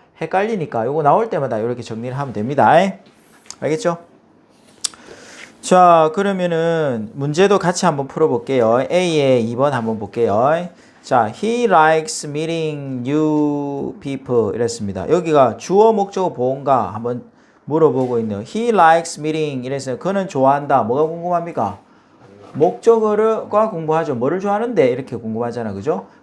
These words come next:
그래서, 어, 목적어가 되겠습니다. 사 번, "Thank you for coming today." 이랬으면 "고맙습니다. 오늘 온 것에 대해서." 자, for는 뭐라고 그래요? 품사 중에 전치사라고 그래요. 전치사 뒤에는 무조건 목적격이 옵니다.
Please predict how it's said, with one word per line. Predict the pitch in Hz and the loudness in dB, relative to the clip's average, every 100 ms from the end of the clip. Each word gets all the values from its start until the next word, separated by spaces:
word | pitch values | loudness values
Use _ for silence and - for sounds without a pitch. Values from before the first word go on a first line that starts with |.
| - | -4
그래서, | 123 123 120 135 101 - - _ - | 0 0 2 0 0 -4 -20 _ -8
어, | 104 107 101 | -2 -2 -2
목적어가 | - 151 - 165 131 131 151 | 0 -2 0 -2 0 -2 -2
되겠습니다. | 98 95 - 104 95 80 | -4 -6 -8 -12 -12 -12
사 | - 143 | -2 0
번, | 156 156 117 | 4 2 0
"Thank | - 214 240 190 | -2 -2 -2 -4
you | 165 | -4
for | - 165 165 165 165 | 2 4 6 2 -2
coming | 170 170 170 165 | -6 -6 -8 -10
today." | 160 160 156 | -4 0 0
이랬으면 | 120 117 113 107 | 0 -4 -4 -8
"고맙습니다. | - 120 151 156 156 147 139 | -6 -2 -2 -2 -10 -8 -4
오늘 | 131 143 | -2 -2
온 | 127 139 | -4 -4
것에 | 143 135 113 | -8 -8 -8
대해서." | 95 92 92 95 - - - | -8 -8 -8 -10 -14 -20 -2
자, | 151 147 | -2 0
for는 | 247 269 202 | 4 4 4
뭐라고 | 127 135 156 | 0 0 2
그래요? | 160 160 117 - | 0 0 -2 -6
품사 | - 135 135 | -12 -10 -8
중에 | 127 131 87 - _ _ - | -8 -8 -10 -14 _ _ -6
전치사라고 | - 143 156 151 110 - - 196 202 190 175 113 | 2 2 2 -8 -14 -14 -10 -8 -8 -4 -4 -4
그래요. | 98 | -6
전치사 | 139 147 220 220 | -8 -6 0 0
뒤에는 | 180 165 | 0 -2
무조건 | 127 165 139 | -2 -2 -4
목적격이 | 147 - 185 - _ _ _ _ _ _ _ - 135 131 | -6 -6 -8 -8 _ _ _ _ _ _ _ -2 0 2
옵니다. | 120 123 131 107 127 175 202 | 0 -2 0 2 4 4 2